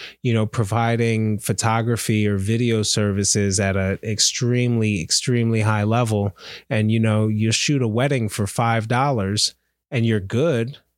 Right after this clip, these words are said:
and you're completely booked, people are gonna say, "Well, for five dollars, I'll, I'll book him out for next year."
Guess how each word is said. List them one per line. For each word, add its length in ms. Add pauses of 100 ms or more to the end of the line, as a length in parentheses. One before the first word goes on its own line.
(240)
and 360
you're 160
completely 580
booked, 540 (320)
people 240
are 40
gonna 200
say, 240
"Well, 160
for 160
five 320
dollars, 440
I'll, 280
I'll 320
book 160
him 100
out 180
for 140
next 340
year." 360